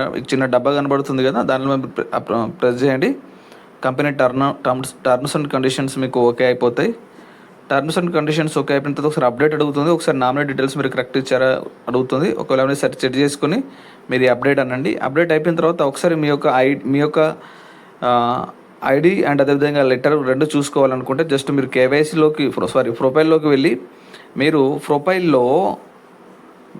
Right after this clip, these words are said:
మీరు ప్రొఫైల్లో మీ యొక్క ఐడీ కార్డు అదేవిధంగా మీ యొక్క వెల్కమ్ లెటర్ ఏదైతే ఉంటుందో ఆ వెల్కమ్ లెటర్ మీరు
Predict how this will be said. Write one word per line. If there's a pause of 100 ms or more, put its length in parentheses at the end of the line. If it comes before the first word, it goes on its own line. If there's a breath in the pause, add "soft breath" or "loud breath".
మీరు (160)
ప్రొఫైల్లో
మీ
యొక్క (140)
ఐడీ
కార్డు
అదేవిధంగా
మీ
యొక్క (120)
వెల్కమ్
లెటర్
ఏదైతే (100)
ఉంటుందో (220)
ఆ (100)
వెల్కమ్
లెటర్
మీరు